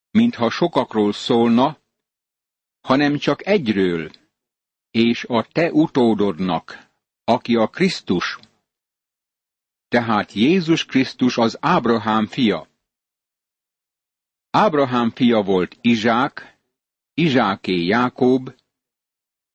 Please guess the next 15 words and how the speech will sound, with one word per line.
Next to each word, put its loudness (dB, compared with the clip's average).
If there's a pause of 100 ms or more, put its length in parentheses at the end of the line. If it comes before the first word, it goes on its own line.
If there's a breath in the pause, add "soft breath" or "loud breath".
(140)
Jákob 0
fiai 2
pedig -2
Júda 2
és -4
testvérei. -2 (1400)
Júda 4
fia 0
volt 0
a -4
Támártól 0
született -2
Fáresz -2
és -2
Zera, -2